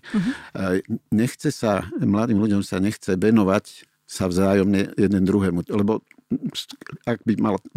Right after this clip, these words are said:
Speaker 2: malo byť to párové súžitie, včetne teda sexu, tak by to samozrejme malo obnášať aj nejakú lásku, malo by to obnášať aj nejaké pozornosti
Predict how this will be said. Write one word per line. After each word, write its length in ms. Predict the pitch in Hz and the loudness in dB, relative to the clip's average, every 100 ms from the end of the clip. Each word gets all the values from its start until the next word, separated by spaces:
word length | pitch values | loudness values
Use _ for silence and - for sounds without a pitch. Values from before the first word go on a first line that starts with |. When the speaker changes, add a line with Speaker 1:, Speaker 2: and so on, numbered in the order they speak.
| 113 | -2
Speaker 2:
malo 280 | 107 113 113 | 0 2 2
byť 160 | 104 - | -2 -6
to 100 | 92 | -10
párové 640 | - 117 127 107 87 - - | -2 0 2 2 0 -4 -10
súžitie, 800 | - - 101 95 - 117 127 147 _ _ | -6 0 2 0 -2 -2 -4 -6 _ _
včetne 420 | - - 107 - 82 | -18 -4 -2 -2 -4
teda 240 | - 67 - | -6 -10 -12
sexu, 480 | - 104 - 139 160 - - - - - - | -8 -8 -6 -6 -6 -12 -18 -16 -16 -18 -10
tak 260 | 95 90 - | -8 -8 -4
by 180 | 110 | -4
to 140 | 104 120 110 - | -2 0 0 -2
samozrejme 500 | - 110 107 104 104 | -4 -2 0 0 0
malo 280 | 104 107 101 | 2 0 0
obnášať 420 | 98 98 107 95 | -2 -4 -2 -2
aj 100 | 92 | -2
nejakú 240 | 92 82 90 | -4 -6 -6
lásku, 360 | 104 113 - 110 | -4 -6 -6 -4
malo 240 | 95 95 | -2 -4
by 80 | 101 | -6
to 100 | - | -6
obnášať 420 | 98 98 98 110 95 | -6 -6 -6 -6 -4
aj 120 | 95 | -2
nejaké 220 | 95 - | -2 -6
pozornosti 800 | - 101 101 101 101 95 - 101 | -4 -2 0 0 -2 -4 -4 -2